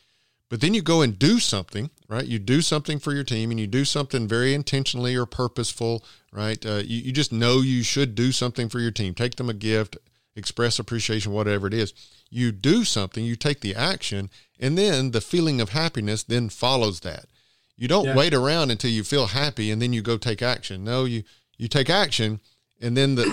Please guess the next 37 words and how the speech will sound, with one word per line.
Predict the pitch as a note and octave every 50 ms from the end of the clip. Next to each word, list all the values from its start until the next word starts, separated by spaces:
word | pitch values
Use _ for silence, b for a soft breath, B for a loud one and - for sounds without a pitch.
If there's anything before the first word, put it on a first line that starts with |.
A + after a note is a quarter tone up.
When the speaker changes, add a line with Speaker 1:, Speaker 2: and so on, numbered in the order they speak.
| - -
Speaker 1:
the | C#3+
feeling | C3+ - - E3 F3+ F3 D3 C3 B2 A#2
that | A2+ A2 - -
you're, | A2+ A2 G#2+ G2+ G2 - _ _ _ _ _ _ _ _ _ _
uh, | A2 - - - -
pursuing | - C3 A#2+ - - - F#3 E3 B2 A2 G#2 G#2 G#2
will | A2 A2
follow | G2 - B2 A#2+ A2+ G#2+ G2+ F#2+
after | G2+ G2 F#2+ - - F2
that. | E2 C#2 - - _ _ _ _ _ _ _ _ _ _ _ _ _ _ _ _ _ _ _ _ _ _ _
Speaker 2:
Well, | C#3+ D#3 D#3+ -
to | D3+ D3
support | C#3 C3+ - E3+ E3+ E3
what | D3+ D3+ C3+
you're | C3 C3+
saying, | C3 - D3+ D3 B2+ A2+ G#2+ G#2 -
and | A#2+ A#2+ A#2+ B2
that's | C#3 E3 E3 -
gonna | D#3 D3+ C#3+ B2+ B2 B2+ - - _ _ _ _ _ _ _
probably | - D3+ E3+ E3 D#3 D#3+ D#3
sound | - - D3 C#3 C3+
super | - - C#3 - C#3+ B2
weird | A2 A#2+ B2 A#2+ A#2 G#2+
what | A2+ A2
I'm | G#2+ G#2+
gonna | G#2 G2+ G2+ G2
say, | - G2+ G2+ G2
but | F#2+ G2 G2 - -
anyway, | A#2 A2 G#2 G#2 G2+
I'm | G2+
saying | G2+ - C#3 C3 B2+ B2
it | A2+ G#2
anyway. | A2 G#2+ G#2 G#2 G2+ G2+ G2+ b b b b b b
I'm | - C#3+ B2+
full | - - F3 F3 E3+
transparency, | F3 F3 D#3 D3+ - D3+ D3+ D3+ D#3 D#3+ D#3+ - F#3+ G3 F#3 D#3
and, | C#3 B2 A#2+ A2+